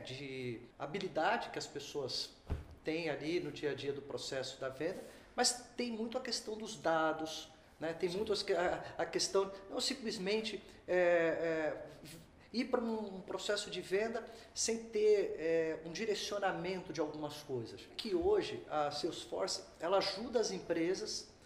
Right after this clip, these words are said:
Speaker 1: nessa questão de você trabalhar em cima de dados, de você trabalhar em cima de uma estratégia, de você ter isso muito de-, não simplesmente ir pra lá e contar com a sorte,
Speaker 2: É.
Speaker 1: né?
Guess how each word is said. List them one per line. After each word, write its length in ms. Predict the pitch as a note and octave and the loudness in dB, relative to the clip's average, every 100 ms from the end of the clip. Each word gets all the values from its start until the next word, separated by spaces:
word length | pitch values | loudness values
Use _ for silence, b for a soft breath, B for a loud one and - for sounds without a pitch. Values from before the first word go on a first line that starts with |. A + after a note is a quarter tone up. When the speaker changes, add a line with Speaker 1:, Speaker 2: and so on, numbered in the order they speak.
| B B - | B B -10
Speaker 1:
nessa 460 | D#3+ E3+ A3 - | -4 0 2 2
questão 640 | A3 G#3 - - E3 C3 - | 2 4 4 4 4 2 -2
de 140 | D3 | -4
você 280 | E3+ F3 G#3+ | 0 2 2
trabalhar 440 | A3 A3+ G3+ G3+ | 4 4 6 4
em 40 | B3 | 2
cima 280 | - A#3 A3+ | 0 -2 -4
de 140 | - | -4
dados, 460 | - F3 F#3 G#3 E3 | 4 6 8 4 0
de 60 | E3 | -4
você 220 | E3+ - | -4 -2
trabalhar 340 | G3 F#3+ G3 | 0 4 4
em 40 | G3 | 2
cima 240 | - F#3 | -2 -6
de 80 | F#3 | -4
uma 100 | F3 | -4
estratégia, 760 | - - E3+ - E3+ E3 D#3+ | -4 -4 -6 2 4 4 4
de 80 | E3 | -2
você 240 | D#3+ - G3 | -4 -2 0
ter 160 | G3+ | 2
isso 280 | G#3+ A#3+ A3 | 2 0 0
muito 260 | G#3+ B3 G#3 | 0 0 2
de-, 200 | G3+ G3 - - B B | 2 2 0 -12 B B
não 120 | B3+ | 6
simplesmente 680 | D4 C#4+ - G3 G#3 A3+ - | 6 4 0 -4 -2 -2 -2
ir 40 | A#3 | -2
pra 200 | A3 G3+ | 2 4
lá 140 | G#3+ | 4
e 20 | |
contar 360 | A3 G#3+ G#3 G3+ | 0 -4 0 2
com 100 | G3+ | 2
a 20 | |
sorte, 640 | F#3+ - D3 B2+ - - - | 0 0 -2 -2 -4 -10 -10
Speaker 2:
É. 100 | E2+ | -4
Speaker 1:
né? 180 | E3+ | -4